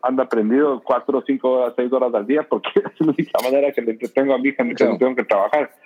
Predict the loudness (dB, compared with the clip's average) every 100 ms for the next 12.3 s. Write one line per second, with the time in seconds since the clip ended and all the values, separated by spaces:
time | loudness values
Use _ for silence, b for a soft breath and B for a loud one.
0 | b _ -2 2 2 2 2 2 0 0
1 | 2 0 0 -2 0 0 0 -2 0 0
2 | 0 0 -2 -4 -2 -2 0 -2 -2 -2
3 | -2 -2 -2 -2 0 -2 -4 b b b
4 | -2 0 0 -2 -2 0 0 0 0 -2
5 | -2 -4 -2 -2 -2 0 0 2 2 2
6 | 2 2 0 -4 -2 -2 -2 -4 -4 -2
7 | 0 2 0 0 0 0 -2 -4 -4 -4
8 | -2 0 0 0 0 2 2 2 2 2
9 | 2 2 2 0 2 2 2 2 2 0
10 | 0 0 0 -2 -4 -8 -20 _ _ _
11 | B B _ -20 -20 _ _ _ _ -18
12 | -6 -4 -4